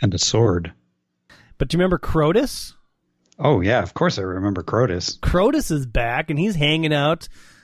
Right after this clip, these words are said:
Speaker 2: uh, down on the street, and he's like, mm, "Crotus was a good servant, but Crotus never fed babies." <laughs>
Speaker 1: Stuck-up lord and master Nastir.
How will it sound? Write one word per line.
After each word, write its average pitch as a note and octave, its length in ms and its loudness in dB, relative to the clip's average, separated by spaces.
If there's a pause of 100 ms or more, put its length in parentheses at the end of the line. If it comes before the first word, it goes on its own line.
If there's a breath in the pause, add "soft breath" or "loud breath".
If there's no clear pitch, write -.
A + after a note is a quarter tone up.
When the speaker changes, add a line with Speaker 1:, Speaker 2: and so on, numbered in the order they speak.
(120)
Speaker 2:
uh, B2 260 0
down C#3 320 2
on C#3+ 140 0
the C3 80 0
street, D#3+ 580 -2
and D#3 100 -6
he's C#3+ 200 -2
like, C3+ 420 0
mm, D#3 480 -4 (480 loud breath)
"Crotus B3+ 720 0
was E3 320 0
a D#3+ 200 0
good D#3+ 540 -2
servant, D#3+ 800 0
but - 240 -4
Crotus G#3 440 0
never E3+ 300 0
fed D#3 380 -2
babies." C#3 720 -2 (680)
<laughs> - 120 -12 (1120 loud breath)
Speaker 1:
Stuck-up C3 720 0
lord C3 300 4
and A#2+ 200 -4
master B2 540 0
Nastir. C3+ 1040 0